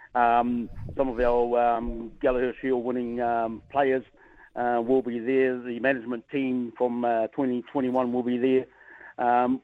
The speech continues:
we've got to remember a lot of these, these, um, players that, uh, you know, brought home the Shield for the club, um, have been battling for six, seven years to, uh, to win the Gallagher Shield. Um, and having the support of the club behind them,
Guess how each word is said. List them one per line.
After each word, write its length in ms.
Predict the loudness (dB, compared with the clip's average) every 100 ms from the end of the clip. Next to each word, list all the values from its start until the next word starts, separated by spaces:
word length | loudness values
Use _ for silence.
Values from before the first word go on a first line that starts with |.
| -4
we've 100 | 0
got 60 |
to 100 | 2
remember 300 | 0 -4 -4
a 40 | -4
lot 140 | -4
of 80 | -6
these, 160 | -12 -20 _ -12
these, 180 | -12 -4
um, 300 | 0 0 -2
players 420 | -2 0 0 0 -2
that, 340 | -6 -4 -2
uh, 240 | 0 0 0
you 80 | 0
know, 160 | 0 0
brought 180 | 0 2
home 200 | 2 0
the 80 | -4 -2
Shield 240 | 0 0
for 120 | -2 -8
the 80 |
club, 320 | -2 2 2 -2 _ _ _ _ -20 _ -2
um, 720 | 2 4 4 2 -4 -8 -12 _ _ _ _ _
have 160 | 0
been 160 | 0 0
battling 340 | 0 0 -8 -12
for 140 | -12 -12
six, 140 | -14 _
seven 240 | -6 -4 -2
years 260 | -2 -2 -6
to, 180 | -4 -2
uh, 340 | 0 0 -2 -4
to 100 | 0
win 160 | 2
the 60 | 2
Gallagher 340 | 0 -2 -4 -8
Shield. 240 | -6 -6 -6 _ _ -20 -20 _
Um, 500 | -6 -4 -4 -6 -8 -14 _ -6
and 100 | 0
having 240 | 0 0
the 100 | -4
support 320 | -6 -2 0
of 40 | -2
the 60 |
club 260 | -2 -2 -2
behind 380 | -2 0 0 0
them, 160 | -4